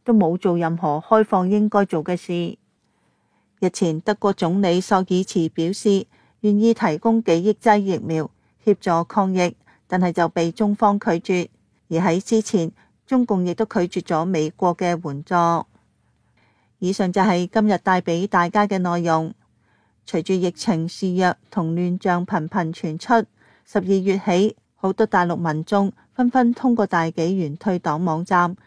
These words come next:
聲明退出中共嘅黨團隊等一切組織。全球退黨服務中心主席易容呼籲，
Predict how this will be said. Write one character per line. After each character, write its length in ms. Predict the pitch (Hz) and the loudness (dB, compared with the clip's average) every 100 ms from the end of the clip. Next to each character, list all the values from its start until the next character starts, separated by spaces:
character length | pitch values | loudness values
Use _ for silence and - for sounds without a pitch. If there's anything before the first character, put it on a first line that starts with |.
| _ | _
聲 220 | - 226 | -4 0
明 220 | 202 156 151 | 0 -2 -6
退 200 | - 190 | -4 -2
出 120 | 220 | -2
中 320 | - 208 202 | -2 -4 -2
共 180 | 196 160 | -4 -6
嘅 240 | 180 175 175 | -2 -2 -2
黨 220 | 165 170 | -4 -6
團 240 | - 165 147 | -6 -8 -6
隊 220 | 151 165 | -6 -6
等 180 | 165 151 | -6 -6
一 40 | |
切 320 | 175 190 202 165 | -8 -6 -4 -4
組 220 | 165 160 | -6 -6
織。 280 | - 196 - _ _ _ _ _ _ _ | -2 -2 -2 _ _ _ _ _ _ _
全 240 | - 160 | -8 -6
球 240 | 151 175 160 | -2 -2 -2
退 200 | - 196 | -2 -2
黨 200 | 170 180 | -2 -2
服 120 | 202 | -2
務 260 | 175 175 175 | 0 -2 -2
中 220 | 220 208 | -2 0
心 280 | 226 202 208 | 0 -2 -2
主 140 | - | -4
席 240 | 180 185 - | -4 -4 -6
易 180 | 185 170 | -8 -8
容 260 | - 151 156 | -6 -8 -8
呼 240 | - 220 | -4 -2
籲， 300 | 208 185 180 | -2 -2 -4